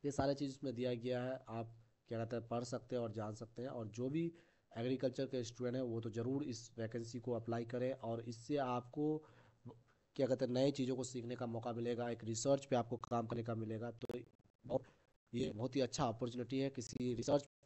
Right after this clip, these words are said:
प्रोजेक्ट के लिए। तो अगर आप किसी रिसर्च प्रोजेक्ट में काम करना चाहते हैं या हायर एजुकेशन का आपका प्लान है आगे,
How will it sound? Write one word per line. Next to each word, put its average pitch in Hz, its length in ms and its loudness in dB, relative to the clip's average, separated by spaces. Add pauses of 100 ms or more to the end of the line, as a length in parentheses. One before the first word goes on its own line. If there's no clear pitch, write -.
(220)
प्रोजेक्ट - 680 -6
के 104 60 -4
लिए। 92 140 -6 (320)
तो 104 60 -2
अगर 113 200 4
आप 123 240 4
किसी 120 320 -4
रिसर्च - 440 -4 (120)
प्रोजेक्ट 120 180 -6
में 123 160 -10
काम - 240 -2
करना 113 180 -6
चाहते 113 160 -8
हैं 113 80 -2
या 113 100 0
हायर 113 320 -2
एजुकेशन 113 420 -4
का 123 140 -2
आपका 117 180 -4
प्लान 110 340 -2
है 107 60 -2
आगे, 107 240 -4